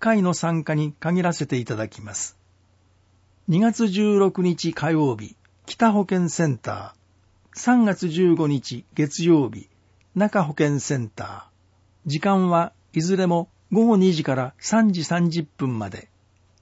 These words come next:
内容は健康講話と運動実技。一人ではなかなか運動できない人大集合。楽しく運動ができるコツを教えます。定員はいずれも十五名。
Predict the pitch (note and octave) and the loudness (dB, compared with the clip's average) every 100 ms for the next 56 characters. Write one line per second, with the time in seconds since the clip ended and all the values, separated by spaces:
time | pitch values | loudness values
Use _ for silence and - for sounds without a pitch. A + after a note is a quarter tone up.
0 | _ _ _ E3 F#3 G3 G3 F#3 F3 E3+ | _ _ _ 0 2 4 6 6 4 0
1 | - _ _ _ _ - G#3+ A#3+ - A3+ | -2 _ _ _ _ 0 4 4 2 0
2 | G#3+ - A3 F#3 D#3 D3 C#3+ F3 F#3 F3 | 2 2 4 4 2 -2 -2 0 0 2
3 | F3 E3 C#3+ C#3 G#2+ G#2+ _ _ _ _ | 2 0 -4 -8 -10 -12 _ _ _ _
4 | _ _ - - B3+ A#3+ F3+ D#3 D3 D#3 | _ _ -20 -2 2 4 4 4 2 0
5 | E3 G#3 G3 G3 G3 G3 G3 G3 F#3+ F#3 | 2 2 2 2 4 2 4 4 4 2
6 | F#3 G3 E3+ D3+ - C#3+ C3+ - - D#3 | 2 2 4 2 -2 -2 -4 -6 -2 0
7 | F3 - E3+ C#3 G#2+ G#2 - - _ _ | 0 0 2 0 -2 -10 -12 -20 _ _
8 | _ _ _ _ _ - A3+ A#3+ - F#3 | _ _ _ _ _ 0 2 2 0 2
9 | D#3+ F#3 F#3 F#3 F#3 F3+ E3+ E3+ F3 D3+ | 4 4 4 4 4 2 0 -2 0 0
10 | C#3+ C3+ F3+ D#3+ D#3 C#3 - C3+ A#2+ G#2 | -2 -4 0 2 0 -4 -4 -2 -4 -6
11 | - - _ _ _ _ _ _ _ _ | -8 -12 _ _ _ _ _ _ _ _
12 | _ - G#3 G#3+ G3+ G3 F#3 F3 F3 _ | _ 2 4 6 4 4 2 0 -2 _
13 | _ - E3+ F#3 F#3 F3 E3 D3+ G3 G#3 | _ -6 -2 0 2 2 0 -2 2 2
14 | C#3+ C#3+ C3+ A#2 A2 | 2 0 -2 -6 -10